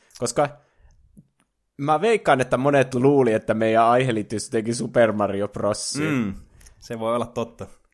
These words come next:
Speaker 1: Mun oli niinku tarkoituksena kysyä, että mikä oli kaikista ikonisin videopeliduo.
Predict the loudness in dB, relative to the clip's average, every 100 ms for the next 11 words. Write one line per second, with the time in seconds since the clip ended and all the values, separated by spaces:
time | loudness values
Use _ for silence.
0 | -8 -2 -2 -2 -4 -6 0 0 0 -2
1 | -2 -4 -6 -8 -6 -2 -2 -2 -4 -6
2 | -2 2 2 0 -4 -4 -4 -4 -6 -6
3 | -8 -2 0 0 -2 -6 -4 -2 2 0
4 | -2 -6 -6 -6 -6 -4 -6 -10